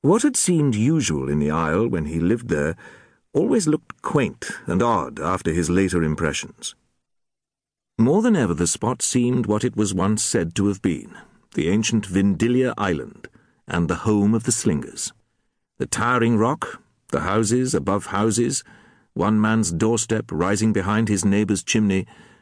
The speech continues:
the gardens hung up by one edge to the sky, the vegetables growing on apparently almost vertical plains, the unity of the whole island as a solid and single block of limestone four miles long, were no longer familiar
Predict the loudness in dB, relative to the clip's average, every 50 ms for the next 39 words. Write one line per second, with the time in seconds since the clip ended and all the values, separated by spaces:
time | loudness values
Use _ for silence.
0 | _ _ -6 -2 -2 0 0 0 0 0 0 0 0 0 -2 -2 -2 -2 0 0
1 | 0 0 -2 -4 -4 -2 0 0 0 0 0 2 2 0 0 -2 -4 -4 -2 -2
2 | -2 0 -2 -2 -2 -2 0 0 0 -2 -2 -4 -6 -8 -12 _ _ _ _ _
3 | _ _ -4 -2 0 0 0 0 0 0 0 2 2 0 0 0 0 2 2 2
4 | 2 2 2 2 0 -2 -2 -2 -2 0 0 0 0 0 0 0 0 2 2 0
5 | 0 -2 -2 0 0 0 0 0 0 0 0 0 0 0 0 0 2 0 0 -2
6 | -4 -6 -8 -10 -12 _ _ _ _ _ _ _ _ _ _ _ _ -2 0 2
7 | 2 2 2 2 2 0 0 0 0 0 0 -2 -2 -2 0 0 0 2 2 2
8 | 0 0 -2 0 0 2 2 2 2 0 0 0 0 -2 -2 -2 -2 -2 0 0
9 | 0 0 0 -2 -4 -6 -12 -16 _ -12 -8 -6 -4 -4 -2 -2 0 0 0 2
10 | 0 0 0 0 0 0 0 -2 -2 -2 -2 -2 0 2 0 2 2 2 2 0
11 | 0 0 -2 0 0 0 0 0 -2 -4 -4 -2 0 0 2 2 0 0 0 0
12 | 0 0 -2 -2 0 0 0 0 0 -2 -2 -6 -8 _ -20 -20 -20 _ _ _
13 | _ _ _ _ -4 0 0 2 2 2 2 2 2 2 0 0 0 0 0 0
14 | 2 2 2 4 2 2 2 0 -4